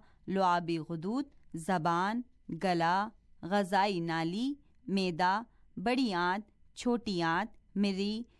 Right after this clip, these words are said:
جگر اور لبلبے وغیرہ خود بخود ایک نظام سے عمل پذیر ہوتے ہیں۔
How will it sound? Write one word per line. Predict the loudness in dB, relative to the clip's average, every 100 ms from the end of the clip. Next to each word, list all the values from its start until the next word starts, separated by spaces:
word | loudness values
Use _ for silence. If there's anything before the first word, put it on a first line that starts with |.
| _
جگر | -6 -2 0 2 0 0 -4 -20 -4
اور | 0 2
لبلبے | 2 0 -2 -4 0 0
وغیرہ | 0 0 0 -2 0 -2 -6 -18 -20
خود | -6 -2 -2
بخود | 0 -4 -2 -4 -6 -16 -16 -4
ایک | -4 2
نظام | 2 2 2 2 2
سے | 0 -2 -6 -6
عمل | -4 0 0 -2
پذیر | -4 -4 -4 -4
ہوتے | -4 -6 -4 -8
ہیں۔ | -10 -14